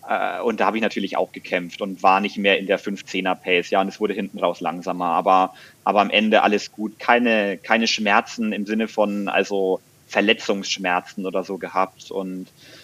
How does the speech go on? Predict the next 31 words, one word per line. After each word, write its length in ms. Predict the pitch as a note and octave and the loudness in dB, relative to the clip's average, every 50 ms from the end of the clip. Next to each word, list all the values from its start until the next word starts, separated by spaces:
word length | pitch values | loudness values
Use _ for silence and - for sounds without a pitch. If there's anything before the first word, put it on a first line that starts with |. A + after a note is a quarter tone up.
| - - - _ _ _ - | -20 -20 -20 _ _ _ -2
ähm, 2000 | G2 F#2+ G2 G2 F#2+ F#2+ F#2+ F#2+ F#2+ F#2+ G2 G2 G2 F#2+ F#2+ F#2+ G2 G2 G2 G2 G2 G2 G2 G2 G2 F#2+ F#2+ G2 F#2+ F#2 - G#2 - - - - - - - - - - | 0 2 2 0 0 -4 -6 -6 -6 -6 -6 -6 -8 -6 -6 -4 -2 -2 -2 -2 -2 -2 0 -2 -2 -2 -4 -6 -8 -8 -10 -10 -10 -12 -12 -14 -14 -14 -12 -12 -10 -8
wusste 420 | - - C3 C#3+ - - - B2+ | 0 2 2 2 4 4 4 6
dann, 420 | A2+ A2+ A2 A#2 A2+ A2+ G#2+ G2+ - _ _ _ _ _ _ _ _ _ _ _ _ _ | 8 8 8 6 6 4 2 0 -4 _ _ _ _ _ _ _ _ _ _ _ _ _
ja, 280 | - G#2 A2+ B2 G#2+ F2 - | 2 4 4 4 4 2 0
das 220 | - - - - | -2 -2 0 0
wird 180 | A2 G#2+ - - | 0 0 2 0
ein, 380 | A2 G2 G2 F#2+ F#2+ F#2+ F#2 - _ - - - _ _ _ _ _ | -2 -2 -2 -4 -4 -6 -8 -12 _ -20 -20 -20 _ _ _ _ _
ich 120 | - - | -10 -2
komme 200 | - - B2+ A#2+ | 2 4 4 4
ins 160 | A2+ G#2+ - - | 4 2 0 -4
Ziel 240 | - A#2 B2 C#3+ | -4 0 2 4
und 120 | F#3 D#3+ A#2+ | 4 4 2
ich 120 | G#2 - | 0 0
komme 160 | - B2 A#2+ | 0 2 4
auch 80 | A#2 A2 | 4 4
in 100 | A2+ G#2+ | 4 2
einer 80 | G#2 - | 6 6
ordentlichen 400 | G#2+ A2 - A#2 G#2+ - G#2 F#2 | 6 6 4 2 -2 -4 -4 0
Zeit 240 | - B2 C#3 C#3 | 4 4 4 4
ins 200 | - C3 A#2 - - | 2 -2 -4 -4 -2
Ziel 180 | - B2+ B2+ | 0 2 2
und 80 | A#2 G2+ | 2 0
ich 140 | G2+ - - | -2 -6 -8
kann 220 | - - G#2+ A2+ | -6 -4 -2 -2
das 100 | A2 G#2 | -2 -2
hier 180 | - A2+ G#2 F2+ | 0 2 2 2
alles 240 | F2+ G2+ G#2+ - - | 2 2 0 -2 -4
wirklich 280 | G#2 G2+ - G#2 - | -8 -8 -8 -12 -10
genießen 360 | - G#2+ G#2+ A2 A#2+ - - | -8 -6 -4 -4 -4 -4 -4
und 120 | A2+ G#2+ G#2+ | -4 -4 -4
mit-, 140 | - - | -6 -8